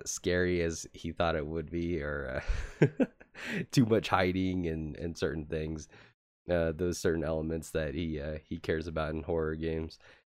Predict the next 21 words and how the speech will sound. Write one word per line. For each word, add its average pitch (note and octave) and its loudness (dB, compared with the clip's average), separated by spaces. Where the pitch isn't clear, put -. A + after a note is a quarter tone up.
And, F2 2
um, D#2 -2
Duke F2+ 0
gave F2+ 0
it E2+ 0
a D#2+ 0
nine D#2 -2
out D#2+ -2
of D2+ -8
ten, D#2 -2
and C#2+ -4
understandably, D2+ -4
he, D2 -6
uh, C2+ -6
he E2 -6
recommended D#2 -4
the D2 -8
game D2+ -4
to - -10
me, D#2 -4
and D#2+ -2